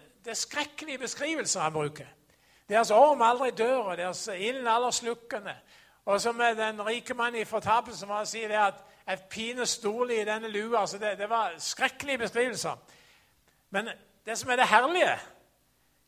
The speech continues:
det er det at han åpner veien for, sånn at ingen mennesker behøver å gå dit. Han løste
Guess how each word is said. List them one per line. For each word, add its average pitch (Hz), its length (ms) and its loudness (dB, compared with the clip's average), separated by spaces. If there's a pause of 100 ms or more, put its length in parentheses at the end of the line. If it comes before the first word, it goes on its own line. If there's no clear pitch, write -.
(140)
det 202 100 0
er 262 100 2
det 254 120 4
at 226 160 4
han 233 200 4
åpner 247 320 2
veien 269 260 -2
for, 233 260 -4 (360)
sånn 240 240 -4
at 233 120 0
ingen 254 240 -4
mennesker 240 360 -2
behøver 240 240 4
å 240 80 2
gå 339 160 8
dit. - 240 -4 (880)
Han 214 280 0
løste 247 580 8